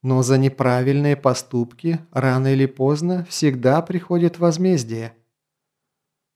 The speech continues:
Эсмирей улыбнулась какой-то своей мысли и добавила загадочно: "А если эти поступки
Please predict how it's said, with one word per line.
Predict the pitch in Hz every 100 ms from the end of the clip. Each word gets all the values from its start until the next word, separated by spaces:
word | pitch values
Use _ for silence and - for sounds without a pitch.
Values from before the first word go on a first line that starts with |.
| _ 127
Эсмирей | - 123 131 143
улыбнулась | 131 127 127 160 143
какой-то | - 127 127 123
своей | 120 123 120 117
мысли | 127 160 156 151 143 _ -
и |
добавила | 120 120 113 113 113 113
загадочно: | 123 120 110 92 - - - _ _ _ _ _ _ _ _ _ _ _ _
"А | 120 120
если | 127 123 - 123
эти | 120
поступки | 123 123 117 - 131 127 - 123 113